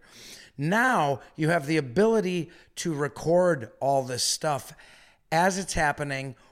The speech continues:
or right after it happened. And the most beautiful pictures I have on my reel, and there's no cost. You just, you can have as many as you want.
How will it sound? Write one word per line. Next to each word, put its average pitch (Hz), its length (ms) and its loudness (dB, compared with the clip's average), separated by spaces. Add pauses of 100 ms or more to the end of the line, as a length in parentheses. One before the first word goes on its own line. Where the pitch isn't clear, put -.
or 143 120 -2
right 170 280 2
after 170 400 -2
it 127 80 -4
happened. 135 520 -4
And 147 240 -6
the 151 60 -6
most 143 380 -4
beautiful 175 440 -4
pictures 135 480 -8
I 127 120 -4
have 131 200 -4
on 123 140 -8
my 123 80 -8
reel, 127 240 -8
and 165 160 -2
there's 147 180 0
no 135 160 -6
cost. 131 580 -6 (320)
You 120 80 -10
just, 127 340 -8 (200)
you 127 180 -10
can 135 120 -8
have 139 220 -2
as 123 120 -2
many 156 300 0
as 131 180 -2
you 143 120 0
want. 151 340 -2